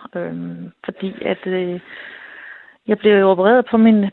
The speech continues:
på min, øh, på min venstre fod, og, og det er jo min, min, øh, ligamenter, eller min ledbånd, som bliver opereret på. Og, øhm, jeg har ikke vidst andet, end at, at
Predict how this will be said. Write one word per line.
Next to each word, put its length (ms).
på 60
min, 280
øh, 340
på 80
min 440
venstre 380
fod, 200
og, 340
og 280
det 120
er 40
jo 80
min, 300
min, 320
øh, 580
ligamenter, 640
eller 180
min 140
ledbånd, 380
som 160
bliver 400
opereret 440
på. 200
Og, 400
øhm, 360
jeg 120
har 120
ikke 180
vidst 220
andet, 260
end 120
at, 160
at 100